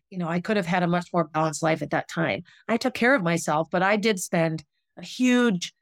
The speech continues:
eyebrow-raising amount of time with Megan during those years. And I can, I can remember my mother sometimes wondering, "What's going on with you that you spend that much time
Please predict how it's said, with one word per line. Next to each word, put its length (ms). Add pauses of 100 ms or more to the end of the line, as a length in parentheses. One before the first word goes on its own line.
(560)
eyebrow-raising 1700
amount 260
of 100
time 540 (100)
with 220
Megan 320
during 240
those 240
years. 320
And 80
I 80
can, 340
I 120
can 140
remember 320
my 120
mother 400 (320)
sometimes 480
wondering, 480
"What's 180
going 220
on 160
with 120
you 120
that 160
you 80
spend 260
that 80
much 220
time 480